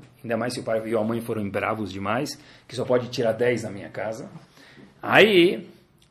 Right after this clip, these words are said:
o filho chega em casa, ele olha pro pai e pra mãe. Com um sorriso, um approval, ou o contrário, não precisa falar nada. Ele, o pai ou a mãe já comunicaram, você é um show,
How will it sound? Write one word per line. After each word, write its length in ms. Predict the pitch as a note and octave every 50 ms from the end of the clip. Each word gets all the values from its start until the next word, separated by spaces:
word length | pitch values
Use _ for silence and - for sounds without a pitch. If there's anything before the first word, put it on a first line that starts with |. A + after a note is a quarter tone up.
| _ _ _
o 80 | C3
filho 280 | - - E3+ F3 F3 E3
chega 280 | - - D#3 C#3+ C3 B2+
em 100 | A#2 A2
casa, 460 | C3+ C#3+ D#3+ F3 - E3+ F#3+ F3 - - - _ _ _ _ -
ele 160 | C3+ B2 B2+
olha 160 | C3 B2+ A2+
pro 160 | - A#2 G#2+
pai 400 | - - C#3+ D#3 F3 F#3+ F#3+ F#3+ D#3+
e 40 | C#3
pra 180 | - D#3+ C#3
mãe. 280 | B2 A2 F#2 - - - - - _ _ _ _ _ _ _ _ _
Com 340 | - F3+ A#3 C#4 C#4+ C#4+ C4+
um 40 |
sorriso, 680 | - - A#3+ A3 E3+ C#3+ F#3 F3 C3 - - G#2 - - - - _ - - _ _ _
um 100 | - E3+
approval, 720 | G#3 G#3+ G#3 F#3+ G#3 A#3 A#3 G3 C#3 C3 A#2 A2+ B2 - -
ou 280 | E3+ F#3 G#3+ A#3 A3+
o 60 | G#3 G#3+
contrário, 1000 | - A3 G#3+ G#3 - - G#3 A#3 C4 B3+ A#3 G3 F#3+ G3 G#3 A#3 B3+ B3 - -
não 100 | F#3 E3+
precisa 200 | D#3 D#3 F#3+ -
falar 240 | F3+ F#3+ F#3 F3+
nada. 240 | E3 D3 A#2 G2+ A2+
Ele, 200 | C3 C#3+ D#3+ A3 - - - _ _
o 120 | D3 B2+
pai 260 | - - F#3+ G#3 G#3+
ou 80 | G3 F#3
a 20 |
mãe 160 | F#3 G3+ G#3+
já 160 | F3 E3 A3+ A#3
comunicaram, 840 | A3+ G#3+ G3+ G3 F3+ E3 - - E3+ F3 F#3+ G3+ A3 A#3+ B3+ A#3+
você 300 | D3+ D#3 D#3 - - F#3
é 60 | F3+
um 120 | D#3+ C#3+ B2+
show, 680 | - - - E3 E3 F#3 G#3 B3 C#4+ D#4 D4+ - -